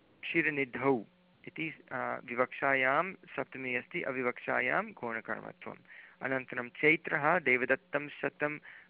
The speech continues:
मूषणाति, मूषणाति इति स्वीकरोति अथवा चोरयति, चोरयति, चोरयति तु स्वीकरोति। चैत्रः देवदत्तात् शतम् इति शतं रूप्यकाणि मूषणाति।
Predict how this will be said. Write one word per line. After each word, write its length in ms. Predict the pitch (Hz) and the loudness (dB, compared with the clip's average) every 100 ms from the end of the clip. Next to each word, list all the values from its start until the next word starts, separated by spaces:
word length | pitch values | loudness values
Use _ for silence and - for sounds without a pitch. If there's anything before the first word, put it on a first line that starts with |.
| - | -6
मूषणाति, 840 | 143 165 - 151 135 143 127 - | 0 0 2 6 6 4 -2 -8
मूषणाति 580 | 123 131 - 170 175 196 | -8 -6 -2 4 4 4
इति 340 | 214 226 240 240 - - - - - - | 0 2 2 0 -14 -20 -20 -20 -20 -6
स्वीकरोति 580 | 202 220 170 131 - 101 | 4 6 8 6 4 0
अथवा 260 | 101 - 139 | 0 2 0
चोरयति, 720 | - 160 165 147 117 101 95 _ _ - - - _ - - _ _ _ _ _ _ _ _ - 135 - _ _ _ | 6 8 10 8 6 0 -14 _ _ -16 -16 -16 _ -20 -20 _ _ _ _ _ _ _ _ -20 -20 -20 _ _ _
चोरयति, 640 | - 135 131 123 113 113 110 | 0 2 4 2 0 -4 -6
चोरयति 480 | - 139 151 175 190 | 4 6 8 6 2
तु 180 | 185 208 | -2 -4
स्वीकरोति। 680 | - 139 - - 95 - - _ - - - - | -2 -4 -2 -4 -6 -10 -20 _ -20 -20 -16 -4
चैत्रः 560 | 135 135 - 143 175 | -2 -2 -4 0 2
देवदत्तात् 1080 | 190 120 117 113 117 _ 123 123 143 185 208 - | 2 2 2 2 -2 _ 4 8 10 8 6 -4
शतम् 380 | 143 - 180 220 - _ - | -2 0 -2 -2 -16 _ -10
इति 240 | 165 180 - - | 0 0 0 -6
शतं 360 | - 147 160 | -2 -2 -2
रूप्यकाणि 680 | 139 151 156 139 131 117 98 _ _ _ _ _ _ _ _ _ _ _ 127 | -4 0 0 4 4 4 -2 _ _ _ _ _ _ _ _ _ _ _ -6
मूषणाति। 680 | 135 - 131 113 - 110 | -2 0 0 -2 -4 -16